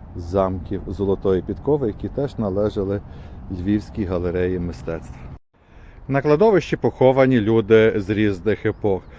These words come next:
Поруч ми можемо бачити пам'ятник з радянською зіркою і з хрестами,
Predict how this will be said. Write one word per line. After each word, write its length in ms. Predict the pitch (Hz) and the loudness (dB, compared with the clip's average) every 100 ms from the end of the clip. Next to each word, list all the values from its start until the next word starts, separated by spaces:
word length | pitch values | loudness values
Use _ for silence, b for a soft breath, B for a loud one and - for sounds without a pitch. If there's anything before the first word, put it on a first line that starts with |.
| B - | B 4
Поруч 260 | 190 160 143 | 6 6 4
ми 80 | |
можемо 420 | 131 117 117 110 104 | 6 6 6 4 2
бачити 560 | 104 113 - 110 104 - | 4 4 2 -2 -2 2
пам'ятник 580 | 110 101 98 - 101 98 B B B B - | 2 2 0 -2 -4 -6 B B B B -4
з 100 | 98 | 2
радянською 720 | 120 131 175 165 - 180 160 | 4 4 4 2 0 2 2
зіркою 720 | 135 147 139 - 139 135 135 - B B - | 2 2 2 2 2 4 0 -6 B B -4
і 140 | 226 | -4
з 60 | - | -2
хрестами, 720 | - 107 - 135 143 131 131 | 0 0 2 2 2 2 -2